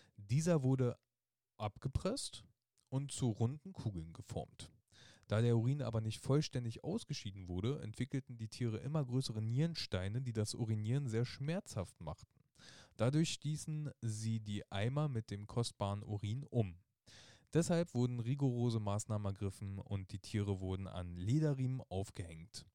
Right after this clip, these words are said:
Es wird sogar behauptet, dass die Kühe nur dann urinierten, wenn man ihnen den Schambereich massierte. Die Produktion wurde im Jahr neunzehnhundertacht unter anderem aufgrund des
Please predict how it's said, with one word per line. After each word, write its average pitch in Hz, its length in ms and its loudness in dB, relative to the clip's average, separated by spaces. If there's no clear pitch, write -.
Es 110 200 -4
wird 139 240 4
sogar 120 360 4
behauptet, 104 540 2
dass 98 160 -4
die - 80 -6
Kühe 104 320 2
nur 92 280 -2
dann 92 360 -2
urinierten, 131 640 0
wenn 110 100 4
man 113 220 2
ihnen 113 360 -2
den 113 240 4
Schambereich 98 680 -2
massierte. - 520 -8
Die 113 60 -10
Produktion 135 580 2
wurde 127 200 4
im 113 220 -2
Jahr 107 300 2
neunzehnhundertacht 107 1300 -4
unter 110 600 2
anderem 127 500 0
aufgrund 113 540 -4
des 98 260 -2